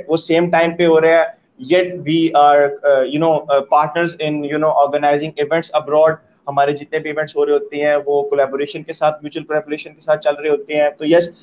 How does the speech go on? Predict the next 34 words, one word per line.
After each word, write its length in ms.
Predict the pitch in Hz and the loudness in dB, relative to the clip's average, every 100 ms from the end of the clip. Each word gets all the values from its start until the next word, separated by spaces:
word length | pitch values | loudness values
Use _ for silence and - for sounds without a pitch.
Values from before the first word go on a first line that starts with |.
| _ - 143 | _ -6 2
likewise 440 | 160 160 202 196 | 2 4 4 6
I 80 | 202 | 6
said 160 | 196 190 | 4 4
कि 80 | 208 | 2
हमारे 340 | 170 156 190 | 4 4 4
जो 120 | 196 | 4
लोग 240 | 180 180 175 | 6 4 4
होंगे 400 | 170 170 214 208 | 2 4 2 2
उनको 280 | 180 180 | 0 2
हम 160 | 185 180 170 | 2 2 2
ये 60 | |
भी 80 | 190 | 2
अपॉर्चुनिटी 520 | 214 196 185 175 175 | 2 0 -2 -2 -2
देंगे 300 | 170 156 170 | -2 -2 -4
कि 120 | 175 | -2
वो 160 | 185 180 | 0 0
Global 380 | 180 208 208 208 | 0 0 2 0
Peace 280 | 208 175 175 | -2 -4 -4
Summit 240 | 147 160 | -8 -8
जो 100 | 170 | -6
टर्की 320 | 170 139 202 | -4 -6 -4
में 120 | 220 | -2
होने 140 | 165 139 | -2 -2
जा 240 | 131 113 | -2 0
रहा 120 | 113 | 0
है 80 | 208 - - - _ 143 | -2 -4 -20 -20 _ -2
वहाँ 220 | 147 - | 2 2
पे 180 | - 226 | 2 2
वो 140 | 226 | 2
management 520 | 170 151 151 180 202 | 2 0 0 0 0
positions 360 | 202 185 190 190 | 0 -2 -4 -4
में 80 | 196 | 0
आ 100 | 185 | 0
सकें, 380 | 185 175 214 | 0 -4 -4